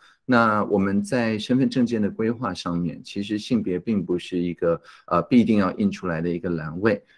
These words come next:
所以，呃，等到接下来，假设我们下一代新的身份证的专法通过之后，那不管你选择，呃，没有晶片的，就是纯粹卡片的版本，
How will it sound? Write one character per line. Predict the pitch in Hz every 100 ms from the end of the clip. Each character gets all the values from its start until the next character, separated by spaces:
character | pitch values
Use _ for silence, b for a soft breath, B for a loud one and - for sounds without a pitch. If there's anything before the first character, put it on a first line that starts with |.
| -
所 | - 113
以， | 113 101
呃， | 95 92 85
等 | 82 90 85
到 | 127 117 101 92
接 | - 123
下 | 147 110
来， | 82 80 -
假 | - 85
设 | - 101
我 | 92
们 | 85 82
下 | - 123
一 | 104
代 | 117 - b b -
新 | - 147
的 | 131
身 | 120 123
份 | 131 110
证 | 104 110 - _ _ -
的 | 85 80
专 | - 117 123
法 | 87 -
通 | - 113
过 | 117 101
之 | - 104
后， | - 104 b b b
那 | 117
不 | 107 127
管 | 120
你 | 95 95
选 | - 95
择， | - - 85 82 92 -
呃， | 85 80
没 | 87 107
有 | 254
晶 | - -
片 | 104 101
的， | 85 - _
就 | 90
是 | - 87 b b _
纯 | - 92
粹 | 92 107
卡 | 92 - 67
片 | 131
的 | 101
版 | - 76 87
本， | 92